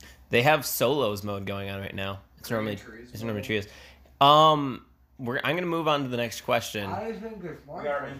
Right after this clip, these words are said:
Speaker 3: entering
Speaker 2: right?
Speaker 3: thirty-three, but the first five minutes don't count.
Speaker 1: First five minutes don't count.
Speaker 3: So we're gonna
Speaker 2: Is
Speaker 3: go
Speaker 2: it,
Speaker 3: to fifty minutes.
Speaker 2: is it my question?
Speaker 1: Sure.
Speaker 3: Um, yeah. Yeah, it is.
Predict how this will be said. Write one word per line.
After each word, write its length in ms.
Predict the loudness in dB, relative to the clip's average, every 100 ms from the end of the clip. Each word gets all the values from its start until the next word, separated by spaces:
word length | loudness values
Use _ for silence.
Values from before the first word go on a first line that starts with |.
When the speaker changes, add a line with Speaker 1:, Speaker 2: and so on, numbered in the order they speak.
| -14
Speaker 3:
entering 220 | -16 -16 -18
Speaker 2:
right? 20 | -20 _ _ _
Speaker 3:
thirty-three, 460 | -14 -12 -14 -12 -12
but 300 | -10 -12 -8
the 80 | -8
first 480 | -6 -8 -8 -14 -20 _ -20 -20 -8
five 280 | -2 -2
minutes 200 | -2 -10
don't 180 | -12 -14
count. 200 | -16 -18 -18 -4
Speaker 1:
First 200 | 2 4
five 180 | 4 2
minutes 200 | 2 -8
don't 140 | -12
count. 200 | -12 -12
Speaker 3:
So 80 | -10
we're 60 | -10
gonna 200 | -8 -8
Speaker 2:
Is 100 | -10
Speaker 3:
go 60 | -14
Speaker 2:
it, 40 |
Speaker 3:
to 60 | -16
fifty 280 | -18 -20 -20
minutes. 200 | -20 -20 _ _ -18
Speaker 2:
is 80 |
it 120 | -16 -14
my 160 | -14
question? 560 | -12 -14 -14 -14 -16 -16 -18 -20 -20 -20 -16
Speaker 1:
Sure. 180 | 0 2
Speaker 3:
Um, 460 | 2 -2 -10 -14 -16 -12
yeah. 240 | -10 -12 -16 _ _ _ _
Yeah, 120 | -8
it 120 | -8 -10
is. 300 | -14 -18